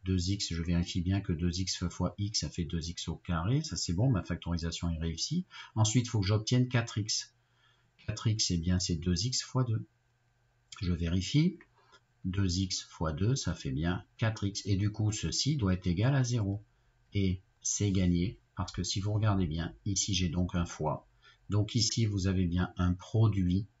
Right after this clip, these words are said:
qui doit être égal à zéro. Vous êtes en pleine méthodologie, c'est parfait.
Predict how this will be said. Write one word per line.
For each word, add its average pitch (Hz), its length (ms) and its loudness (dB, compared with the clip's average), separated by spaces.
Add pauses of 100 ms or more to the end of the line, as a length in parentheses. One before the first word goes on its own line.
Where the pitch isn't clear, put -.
(260)
qui 90 60 -6
doit 92 160 4
être 87 200 -2
égal 87 300 2
à 95 100 2
zéro. 80 420 -4
Vous 85 180 -4
êtes 80 140 -4
en 73 120 -4
pleine 92 280 2
méthodologie, 87 680 -2
c'est 98 220 -2
parfait. 90 420 -4